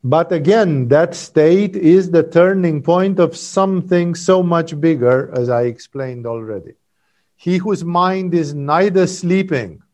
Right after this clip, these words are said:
walk-, waking, remembering, destitute of memory,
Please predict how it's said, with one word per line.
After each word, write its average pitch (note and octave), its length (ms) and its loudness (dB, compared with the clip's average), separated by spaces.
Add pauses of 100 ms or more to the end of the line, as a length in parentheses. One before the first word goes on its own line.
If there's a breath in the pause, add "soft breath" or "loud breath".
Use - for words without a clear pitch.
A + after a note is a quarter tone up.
(540)
walk-, D#3 460 0
waking, D#3+ 560 0 (560)
remembering, C#3+ 1000 -4 (560)
destitute E3+ 720 0
of A#2 180 -4
memory, G#2+ 540 -12